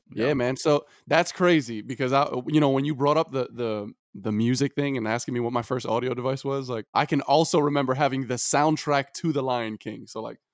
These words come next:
Speaker 1: I'm bumping Elton John, you know what I'm saying, as a kid,
Speaker 2: <laughs>
Speaker 1: just singing my heart out, you know what I'm saying? Like, that's so wild. You know that a, a new Lion King is coming out, like, in a couple weeks, right?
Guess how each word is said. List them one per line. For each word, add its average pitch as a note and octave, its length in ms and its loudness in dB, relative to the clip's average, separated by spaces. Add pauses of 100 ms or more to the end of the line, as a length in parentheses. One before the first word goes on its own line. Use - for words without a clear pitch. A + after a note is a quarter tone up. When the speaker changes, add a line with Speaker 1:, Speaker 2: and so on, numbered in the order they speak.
(160)
Speaker 1:
I'm D3 120 2
bumping D3+ 300 2
Elton C#3 200 -2
John, A#2 400 -2
you A#2 80 0
know A#2+ 60 0
what B2 80 0
I'm A#2+ 80 -4
saying, C3 160 0
as B2 100 -2
a A#2 60 -4
kid, C3 300 -2 (340)
Speaker 2:
<laughs> - 580 -8
Speaker 1:
just C#3+ 300 -2
singing D#3 360 4
my C3+ 160 4
heart C#3 260 2
out, B2 240 0
you - 60 -6
know B2+ 80 0
what B2+ 60 -2
I'm B2+ 80 -4
saying? C3 380 -6 (300)
Like, A2+ 260 -6
that's D#3 200 -2
so F#3+ 140 4
wild. F3 420 4
You F#3+ 80 4
know D#4+ 100 6
that B3+ 120 2
a, F3 260 2
a D#3+ 40 4
new E3+ 220 4
Lion F3+ 300 4
King D3+ 180 2
is C3+ 100 -4
coming D3+ 220 2
out, E3 120 2
like, B2 160 -4
in A#2+ 100 -2
a G#2+ 40 -6
couple C#3+ 260 0
weeks, D3 280 2
right? A#2+ 200 0